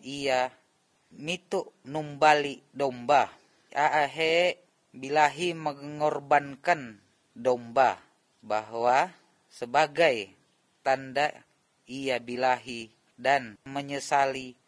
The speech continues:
dosanya. Sekarang kita embal perlu lagi numbali domba atau binatang.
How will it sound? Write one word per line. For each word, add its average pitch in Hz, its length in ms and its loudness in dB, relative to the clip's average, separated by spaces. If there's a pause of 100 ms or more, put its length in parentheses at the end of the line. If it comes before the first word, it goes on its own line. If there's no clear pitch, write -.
(120)
dosanya. 117 960 -4 (880)
Sekarang 131 640 -2
kita 123 320 -10
embal 117 320 -6
perlu 113 480 -8 (720)
lagi 120 400 -4 (480)
numbali 113 560 -6 (400)
domba 104 560 -6 (480)
atau 107 480 -10
binatang. 95 640 -14